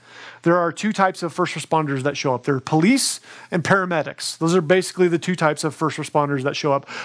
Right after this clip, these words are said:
The police are there, they show up, and they're concerned with who's wrong, who violated the law, and where to pass judgment. That's what police are concerned with.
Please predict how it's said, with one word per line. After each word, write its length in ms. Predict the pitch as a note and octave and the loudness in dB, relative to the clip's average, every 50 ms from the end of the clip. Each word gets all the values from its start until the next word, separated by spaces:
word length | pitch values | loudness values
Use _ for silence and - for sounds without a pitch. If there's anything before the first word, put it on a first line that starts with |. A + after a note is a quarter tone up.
| - - | -2 0
The 80 | F#3 | 0
police 460 | E3+ - - G#3 G#3+ A3+ C4 C#4 - C#4 | 0 2 0 2 4 4 4 4 4 2
are 120 | B3 A#3+ | 2 2
there, 360 | A3 A3 A3+ A3+ A3+ A#3 A3+ - - - - | 2 2 2 2 2 2 0 -4 -12 -18 -2
they 200 | - D3+ G#3+ C4 | 2 4 4 4
show 320 | B3 - - B3+ A#3+ A3+ A3+ | 2 2 2 2 4 4 4
up, 240 | A3 G#3 G#3 - - - - - - | 4 4 2 0 -6 -14 -20 -12 -4
and 180 | - F3+ F3 F#3+ | -2 2 4 4
they're 120 | A3 B3 | 4 4
concerned 460 | A#3+ - A#3+ A#3 - A#3 A#3 A#3 A3+ G3+ | 2 0 -2 0 0 2 2 2 2 4
with 220 | G#3 F#3+ D#3+ - - - - - | 2 2 2 0 -8 -18 -8 2
who's 280 | - F#3+ B3 C4+ A3 | 4 6 6 6 4
wrong, 480 | G#3 A3+ A#3 A3 A3 A3 A3 G#3+ G#3+ F#3 - - - _ | 4 4 4 6 6 6 4 4 2 -2 -6 -12 -10 _
who 220 | - F#3 A#3 B3+ | 4 4 4 6
violated 580 | A3+ B3+ A#3+ A#3 A#3 A#3 A#3 A3+ A3+ A3 A3 F#3 | 6 6 6 6 4 4 4 6 6 4 4 2
the 100 | G#3+ G#3 | 2 2
law, 520 | F#3 F#3 F3+ F3 F3 F3 F3 F3 E3+ - - - _ | 4 4 4 4 4 4 4 4 2 0 -6 -10 _
and 160 | - E3 D#3+ | -4 -4 0
where 160 | D#3 E3+ F3+ F#3 | 4 4 4 4
to 60 | F3 | 2
pass 280 | - E3+ E3+ E3+ C#3+ | 2 2 2 2 0
judgment. 520 | C3 C3 C#3+ D3+ C#3+ B2 A2+ B2+ - - E3 | -2 -2 -2 0 0 -2 -6 -10 -12 -4 -2
That's 180 | E3+ E3+ - | -2 0 0
what 140 | - G3+ - | 0 -2 -2
police 320 | - F3+ G3 F#3+ F3+ - - | 0 0 0 2 2 0 -4
are 80 | D#3 | -2
concerned 340 | C#3 D3+ C3+ - C#3+ C3+ B2+ | -2 -4 -4 -2 -4 -4 -4
with. 260 | A#2 A#2 A2 G#2 - | -6 -8 -8 -12 -14